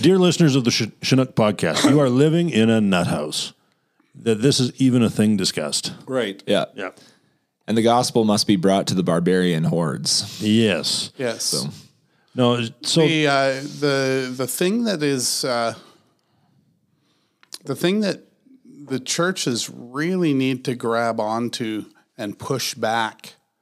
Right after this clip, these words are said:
Speaker 2: at the cultural, uh, flood that's, that's rushing to perdition.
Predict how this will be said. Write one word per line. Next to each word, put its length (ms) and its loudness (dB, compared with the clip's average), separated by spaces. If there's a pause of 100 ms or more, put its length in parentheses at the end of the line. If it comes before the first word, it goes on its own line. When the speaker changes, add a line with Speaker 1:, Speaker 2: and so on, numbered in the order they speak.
(460)
Speaker 2:
at 280 -4
the 220 -6
cultural, 1000 -4 (500)
uh, 400 -6 (1800)
flood 760 -4 (580)
that's, 440 -4
that's 420 -10 (800)
rushing 640 -2
to 100 -14
perdition. 800 -6